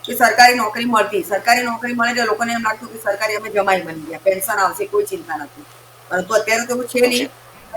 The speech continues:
Speaker 1: ગમે એટલી મહેનત કરશો તો
Speaker 2: જી.
Speaker 1: સરકારમાં કામ કરવા લોકો, યુવા વર્ગ ચાહતો પણ નથી અને ના પેન્શન મળે છે. એટલે આખું એક સમાજનો એક,
Speaker 2: જી.
Speaker 1: એક, એક તૃતીયાંશ ભાગ તો હતો ને કદાચ, એક ચતુર્થાંશ ભાગ કે જે નોકરી કરતો હતો ને આ પ્રકારે સુકૂનભરી જિંદગી જીવતો હતો.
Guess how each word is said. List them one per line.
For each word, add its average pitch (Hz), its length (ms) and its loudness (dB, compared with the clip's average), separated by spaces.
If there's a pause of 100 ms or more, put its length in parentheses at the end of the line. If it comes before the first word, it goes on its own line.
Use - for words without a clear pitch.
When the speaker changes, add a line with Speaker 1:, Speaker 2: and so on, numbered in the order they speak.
(100)
Speaker 1:
ગમે 214 220 0
એટલી 240 140 -2
મહેનત 233 280 0
કરશો 233 280 -2
તો 233 120 -6
Speaker 2:
જી. - 120 0
Speaker 1:
સરકારમાં 233 420 2
કામ 220 300 2
કરવા 220 200 4
લોકો, 208 260 2
યુવા 214 220 6
વર્ગ 208 140 2
ચાહતો 190 400 0
પણ 196 160 -4
નથી 165 220 -8
અને 190 140 -8
ના 202 220 4
પેન્શન 196 360 -4
મળે 156 180 -8
છે. - 180 -18 (460)
એટલે 247 120 4
આખું 254 260 6
એક 254 180 2
સમાજનો 262 380 6
એક, 262 140 6
Speaker 2:
જી. - 260 -2
Speaker 1:
એક, 269 60 0 (360)
એક 254 120 -10
તૃતીયાંશ 269 380 4
ભાગ 254 140 10
તો 269 140 4
હતો 247 200 4
ને 349 100 2
કદાચ, 254 240 8
એક 240 180 -4
ચતુર્થાંશ 214 460 2
ભાગ 175 180 6
કે 202 80 -4
જે 208 120 -2
નોકરી 202 280 -2
કરતો 202 280 -2
હતો 202 140 -8
ને 202 40 -8
આ 196 120 4
પ્રકારે 196 360 -2
સુકૂનભરી 208 580 -2
જિંદગી 185 280 -12
જીવતો 180 300 -4
હતો. 143 200 -10